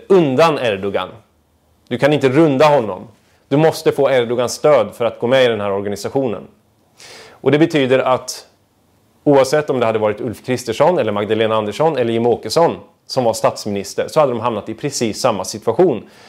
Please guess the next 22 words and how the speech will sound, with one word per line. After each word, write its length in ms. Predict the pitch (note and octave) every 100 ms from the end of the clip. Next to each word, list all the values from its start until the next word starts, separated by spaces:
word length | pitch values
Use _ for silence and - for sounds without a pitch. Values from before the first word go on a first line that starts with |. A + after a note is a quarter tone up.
| - -
En 160 | - A#2
massa 260 | D#3 D3 D#3+
olika 260 | C3+ C#3+
krav 260 | - D3+ F3
från 180 | F3 D#3+
Erdogan 480 | D3+ D3 E3 F3 E3+ - -
som 220 | - E3+
måste 320 | E3+ - C#3
uppfyllas 720 | B2 - C3 B2+ G2+ F#2+ - _
om 140 | A#2
vi 160 | G#2 G#2
ska 180 | - G#2+
ha 120 | G2
en 60 | G2
chans 300 | G#2+ F2+ A2
att 140 | A2
bli 140 | G#2
medlem 340 | G2 A2 F#2+ A2
av 120 | A2
nato. 360 | D#3+ F3+ - - _ _ _ _ _ _ _ _ _ _ - - - - - - - -
Jag 300 | C3+ D#3 G3+
kan 340 | F3 E3 G3